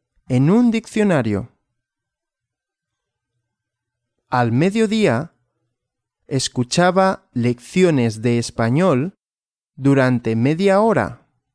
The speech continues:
Me gustaba escuchar porque era muy eficaz. Por la noche leía un poco más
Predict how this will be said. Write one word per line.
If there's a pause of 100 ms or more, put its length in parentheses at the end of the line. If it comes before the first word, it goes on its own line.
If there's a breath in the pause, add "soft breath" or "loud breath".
(1300)
Me
gustaba (320)
escuchar (500)
porque
era
muy
eficaz. (2500)
Por
la
noche (540)
leía
un
poco
más